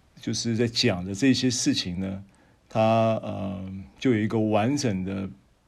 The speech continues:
一个图像跟概念啊。那十四章的十四节这个段落呢，我们把经文先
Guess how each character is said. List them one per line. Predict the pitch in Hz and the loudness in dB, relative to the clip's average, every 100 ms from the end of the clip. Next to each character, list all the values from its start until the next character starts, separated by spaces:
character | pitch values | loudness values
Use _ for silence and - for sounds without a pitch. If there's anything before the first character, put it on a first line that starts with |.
| - | -8
一 | 113 | -6
个 | 107 101 | -4 -4
图 | - - 101 110 | -8 -10 -4 0
像 | - 143 110 | 4 6 6
跟 | 104 117 | 2 0
概 | 117 151 117 | 6 8 8
念 | 107 101 85 | 4 0 -2
啊。 | 92 87 - - - - - - | -8 -10 -14 -20 -20 -20 -20 -6
那 | 143 151 143 135 127 113 104 - | 6 8 10 10 8 4 -2 -10
十 | - - 156 | -10 -2 0
四 | - - 196 139 | 2 2 2 8
章 | 160 156 160 | 10 10 10
的 | 143 127 | 6 6
十 | 120 - 131 | 4 0 2
四 | 185 151 | 2 2
节 | 123 123 | 4 4
这 | 135 | 4
个 | 131 | 4
段 | 131 147 135 | 8 8 8
落 | 127 113 | 6 6
呢， | 107 | 2
我 | 104 | 2
们 | 104 117 | 0 2
把 | 110 | 0
经 | 101 131 143 | 0 0 2
文 | 123 107 113 | 4 2 0
先 | - 123 120 123 123 | 0 0 2 0 -2